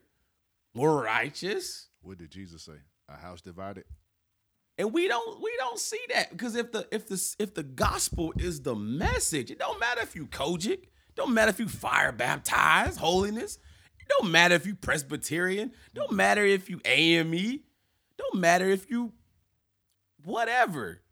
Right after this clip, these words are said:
Speaker 1: If the gospel is the central message of what draws people,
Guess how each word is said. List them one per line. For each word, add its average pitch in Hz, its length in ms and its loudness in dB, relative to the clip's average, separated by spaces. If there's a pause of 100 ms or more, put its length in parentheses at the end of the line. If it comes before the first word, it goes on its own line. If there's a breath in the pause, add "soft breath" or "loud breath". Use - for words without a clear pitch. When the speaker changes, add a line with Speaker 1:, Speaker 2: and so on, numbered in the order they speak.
(400)
Speaker 1:
If 220 160 0
the 214 100 2
gospel 240 520 0
is 220 100 0
the 170 120 -2
central 220 440 0
message 185 720 2 (520)
of 131 280 -4 (840)
what - 240 0
draws 107 640 0
people, 269 480 -2